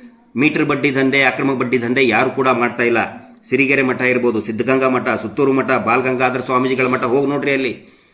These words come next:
ಶಿಕ್ಷಣಕ್ಕೆ ಅವರು ಶಿಕ್ಷಣನೂ ಕೊಡ್ತಾರೆ,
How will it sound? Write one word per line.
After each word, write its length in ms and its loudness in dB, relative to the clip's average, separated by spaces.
ಶಿಕ್ಷಣಕ್ಕೆ 760 0
ಅವರು 540 2
ಶಿಕ್ಷಣನೂ 600 4
ಕೊಡ್ತಾರೆ, 960 -2